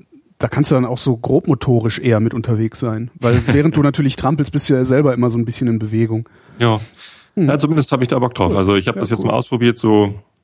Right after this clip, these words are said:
Speaker 2: so hemdsärmlich einfach den, den
Speaker 1: <laughs>
Speaker 2: Ergometer da vorgestellt, so dass ich also sehr weit vorgebeugt jetzt irgendwie, äh, als Vorbeugemaßnahme, äh,
Speaker 1: Mhm.
Speaker 2: tippen muss. Aber das funktioniert echt gut. Also um zu lesen, dann im aufrechten Sitzen,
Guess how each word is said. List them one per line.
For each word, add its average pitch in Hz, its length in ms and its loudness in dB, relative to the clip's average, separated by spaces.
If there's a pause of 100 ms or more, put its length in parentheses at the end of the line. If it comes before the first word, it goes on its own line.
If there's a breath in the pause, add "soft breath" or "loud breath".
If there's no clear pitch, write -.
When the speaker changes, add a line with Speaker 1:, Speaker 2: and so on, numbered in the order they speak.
(380)
Speaker 2:
so - 160 -4
hemdsärmlich 113 600 0
einfach 101 180 -2
den, 101 200 0 (200)
den 98 380 -2
Speaker 1:
<laughs> - 80 -20
Speaker 2:
Ergometer 101 420 -2
da 90 140 -2
vorgestellt, 123 720 0 (400 loud breath)
so - 140 -2
dass 95 160 -2
ich 104 120 -2
also 95 200 0
sehr 98 220 0
weit 101 160 2
vorgebeugt 92 720 0
jetzt 92 200 -2
irgendwie, 90 460 0
äh, 90 100 0 (160)
als 92 320 -2
Vorbeugemaßnahme, 87 1200 0
äh, - 160 2
Speaker 1:
Mhm. 107 120 0 (200)
Speaker 2:
tippen - 260 -4
muss. 98 280 0 (720 loud breath)
Aber 92 640 2
das 92 180 -4
funktioniert 120 320 0
echt 107 100 -2
gut. 127 120 2
Also 92 140 2
um 92 80 2
zu 95 120 0
lesen, 104 380 2
dann 113 140 2
im 104 140 0
aufrechten 110 720 -2
Sitzen, 120 520 0